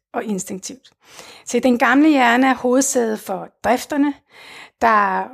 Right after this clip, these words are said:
om man så kan sige, er urkraften i alle mennesker, og også i dyr. Vores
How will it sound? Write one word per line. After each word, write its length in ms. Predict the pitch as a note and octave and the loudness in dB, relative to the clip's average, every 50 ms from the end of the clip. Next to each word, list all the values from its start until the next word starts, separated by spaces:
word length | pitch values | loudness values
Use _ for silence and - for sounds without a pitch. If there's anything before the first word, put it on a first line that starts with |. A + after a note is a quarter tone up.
| D4 _ _ _ _ _ - | -18 _ _ _ _ _ -6
om 100 | - G3 | -6 -4
man 100 | G#3 G#3 | -4 -4
så 140 | - A3+ | -6 -6
kan 120 | A3 - A#3 | -6 -4 -4
sige, 360 | - - A#3+ A3 A3 B3 B3+ | -4 -4 -2 -2 -2 -2 -2
er 160 | A3+ G#3 F3+ - _ _ _ - | -2 -2 -4 -4 _ _ _ 2
urkraften 840 | C#4+ D#4 D4+ C#4 - - - - G#3 - - - - B3 A3 A#3+ - | 2 2 2 0 -2 -4 -4 -4 -4 -4 -10 -12 -10 -8 -8 -8 -6
i 140 | B3+ A3+ A3 | -4 -4 -4
alle 200 | G#3 F#3 G3 G3+ | -2 -4 -4 -6
mennesker, 480 | G3 F#3+ E3 D#3+ E3+ - - - G3 F#3+ - _ _ - - - - - _ - | -8 -8 -10 -10 -10 -12 -12 -12 -12 -14 -14 _ _ -20 -20 -20 -20 -12 _ -2
og 80 | A3 | 0
også 260 | G#3+ G3 G3+ - - | 0 0 0 -2 -4
i 60 | A#3 - - | -8 -10 -14
dyr. 120 | C4 C4 - - - _ _ _ _ _ _ _ _ _ _ _ _ _ _ _ _ _ _ | -18 -18 -20 -20 -20 _ _ _ _ _ _ _ _ _ _ _ _ _ _ _ _ _ _
Vores 480 | - G#3+ A3+ A#3 A#3 A#3+ A#3 - - | 0 2 4 4 4 2 0 -2 -6